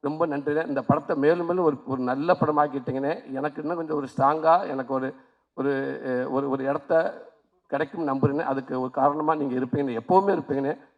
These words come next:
ரொம்ப, ரொம்ப, ரொம்ப, ரொம்ப நன்றிங்கண்ணே. என் அன்பு தம்பி,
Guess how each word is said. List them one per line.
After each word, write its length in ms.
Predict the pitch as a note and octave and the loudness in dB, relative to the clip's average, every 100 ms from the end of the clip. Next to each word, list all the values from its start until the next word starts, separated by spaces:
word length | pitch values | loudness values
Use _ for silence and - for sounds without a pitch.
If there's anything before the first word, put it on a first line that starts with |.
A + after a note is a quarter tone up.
| _ _ _ - | _ _ _ -6
ரொம்ப, 240 | C#3 D3+ | -2 2
ரொம்ப, 240 | D#3 D#3+ | 2 4
ரொம்ப, 180 | D#3+ D#3 | 2 2
ரொம்ப 200 | D#3 D#3+ | 0 0
நன்றிங்கண்ணே. 580 | D3+ C3+ C#3 C3+ C3 - - _ _ _ _ _ _ _ _ _ _ _ | -2 -2 -2 -2 -4 -6 -8 _ _ _ _ _ _ _ _ _ _ _
என் 120 | A#2 | -4
அன்பு 360 | B2 B2+ C#3 C3+ | -2 -2 -4 -4
தம்பி, 480 | C3+ C3 C#3+ D#3+ | -4 -2 -4 -6